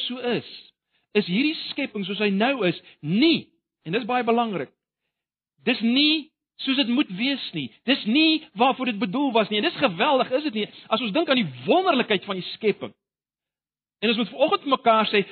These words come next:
dis, dit is nie waarvoor dit bedoel was nie, daar's baie meer. Dis opwindend, is dit nie? Daar's baie meer as dit wat ons kan sien. Julle sal onthou, heel aan die begin van die boek Romeine het ons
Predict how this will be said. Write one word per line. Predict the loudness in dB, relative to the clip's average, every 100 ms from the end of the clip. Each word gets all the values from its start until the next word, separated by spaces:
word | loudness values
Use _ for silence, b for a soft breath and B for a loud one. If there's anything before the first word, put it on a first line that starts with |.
| B
dis, | 0 2 2 -4 -16 b -16 -16 -14
dit | -4 0
is | 2
nie | 4
waarvoor | 4 2
dit | 0 0
bedoel | 2 4
was | 2 2
nie, | 2
daar's | 2 4
baie | 4 4
meer. | 2 4 4 2 -4 -14 _ _ _ _ _ _ _ _ _ _ _ _ _ _ -12
Dis | -8
opwindend, | -4 -2 -2 -2 -8
is | -10
dit | -12
nie? | -14 _ _ _ _ _ _ _ _ _ _ _ _ _ _ -16
Daar's | -14 -12
baie | -8 -4
meer | -4 -4 -4 -4 -8 _ _ -18
as | -16
dit | -14
wat | -14 -14
ons | -16
kan | -16 -14
sien. | -16 -16 _ _ _ _ _ _ _ _ _ _ _ _ _ _ _ _ _ _ _ b b b b b _ _ _ _ _ _ _ _ _ _ _ _ -4
Julle | -2
sal | 0
onthou, | 0 0
heel | 0 -2
aan |
die | -2
begin | -4 -4 -6
van | -6
die |
boek | -6 -4
Romeine | -4 -2 -2 -2 -4
het | -4
ons | -6